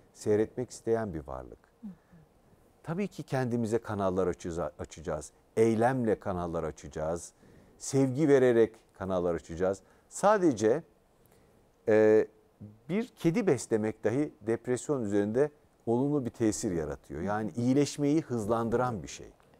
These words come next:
Speaker 2: Sevmek iyileştiriyor, sevilmek iyileştiriyor, temas iyileştiriyor.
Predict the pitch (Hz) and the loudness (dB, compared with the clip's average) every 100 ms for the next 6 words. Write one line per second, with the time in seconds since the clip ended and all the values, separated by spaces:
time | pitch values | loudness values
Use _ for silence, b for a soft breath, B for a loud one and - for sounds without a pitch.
0 | _ _ b b - - 208 190 220 - | _ _ b b -10 -4 -4 -2 -6 -8
1 | - 180 170 160 160 - 151 151 156 156 | -10 -6 -4 -6 -8 -14 -8 -6 -6 -8
2 | - 185 175 170 160 160 - 165 147 156 | -4 -2 -2 -6 -8 -8 -8 -6 -4 -6
3 | - 160 151 165 214 - 196 180 208 - | -8 -8 -4 -2 -2 -4 -4 -2 -4 -6
4 | - - 180 156 156 - 147 160 240 | -10 -4 -2 -2 -6 -10 -10 -8 -8